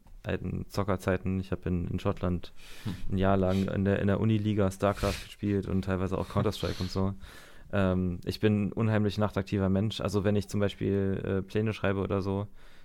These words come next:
Speaker 1: das fängt bei mir manchmal auch erst um neunzehn Uhr überhaupt erst an. Äh, und dann sitze ich da bis, bis eins, halb zwei oder so. Und das finde ich,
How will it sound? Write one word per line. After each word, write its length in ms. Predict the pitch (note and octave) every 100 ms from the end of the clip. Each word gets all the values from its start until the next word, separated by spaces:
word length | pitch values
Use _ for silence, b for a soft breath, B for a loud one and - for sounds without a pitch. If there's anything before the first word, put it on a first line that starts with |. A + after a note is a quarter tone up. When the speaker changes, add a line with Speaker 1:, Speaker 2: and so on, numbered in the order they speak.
| b
Speaker 1:
das 320 | F2+ - - -
fängt 280 | - G#2
bei 120 | - G2
mir 140 | G2
manchmal 340 | F#2+ F#2+ -
auch 100 | F#2
erst 380 | - F#2 F#2 - -
um 120 | -
neunzehn 340 | F#2+ G2 F#2+ F#2
Uhr 160 | G2+
überhaupt 300 | F#2 F2+ -
erst 200 | - -
an. 220 | - G#2+ A2+ - b b b b -
Äh, 240 | F2 F2
und 160 | - F2+
dann 100 | F2
sitze 180 | G2+ G2
ich 80 |
da 140 | - F2+
bis, 320 | F2+ - -
bis 320 | G2+ - -
eins, 320 | - F#2+ F#2+
halb 140 | F#2+ F#2
zwei 260 | - F2 G#2+
oder 220 | G#2 G2
so. 140 | G#2
Und 160 | G2 F#2
das 100 | -
finde 160 | G#2
ich, 160 | G2 -